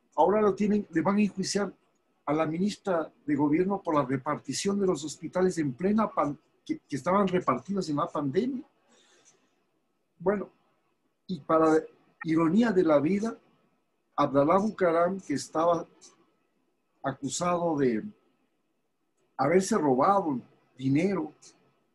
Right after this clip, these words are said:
y que con este Salcedo, que intentaba fugarse en una avioneta y fue capturado ahí en el Perú,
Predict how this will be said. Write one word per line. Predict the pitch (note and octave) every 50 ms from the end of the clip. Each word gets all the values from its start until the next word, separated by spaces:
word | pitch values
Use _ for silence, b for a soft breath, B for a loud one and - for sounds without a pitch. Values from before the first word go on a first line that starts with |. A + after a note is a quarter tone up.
| _ _ _ _ _ _ _ _
y | - A#2+
que | - C#3 B2
con | B2 C3+ D3
este | F3 F3+ - F#3
Salcedo, | - - C#3 A#2+ A#2 - - F#3 F#3 F#3+ E3+ D#3 D3 - _ _ _ _ _ _ _ _ _ _ _ _ _ _ _ _ _ _ _ _ _ _
que | - C3+
intentaba | B2+ A#2+ B2+ B2 A#2+ D3 D#3 E3 E3
fugarse | - - C#3 C#3+ D#3 D3+ - E3 D#3
en | D3+ D3
una | D#3 D#3 D3+
avioneta | C#3 C3+ C#3+ C#3 D#3 F3 F3+ E3+
y | D3+
fue | C#3+ - D3
capturado | - D3+ C#3+ - - D3+ D3+ D3+ D3
ahí | C#3+ D3 D3
en | D3 D3
el | C#3+ C3+ B2+
Perú, | - - C#3+ C#3+ C#3+ A3